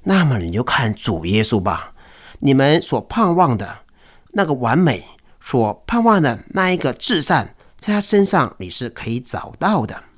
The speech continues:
路加福音怎么样说到耶稣是完美的人呢？第一，他充满智慧能力。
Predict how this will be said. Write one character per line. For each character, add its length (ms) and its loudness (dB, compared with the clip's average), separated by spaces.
路 240 2
加 200 4
福 200 -2
音 320 4
怎 160 -4
么 60 2
样 120 4
说 220 -2
到 220 2
耶 220 0
稣 220 -4
是 220 -4
完 280 -6
美 120 2
的 120 -8
人 200 -8
呢？ 180 0
第 240 4
一， 160 -6
他 480 0
充 400 0
满 320 -2
智 300 -4
慧 380 -2
能 200 -12
力。 220 2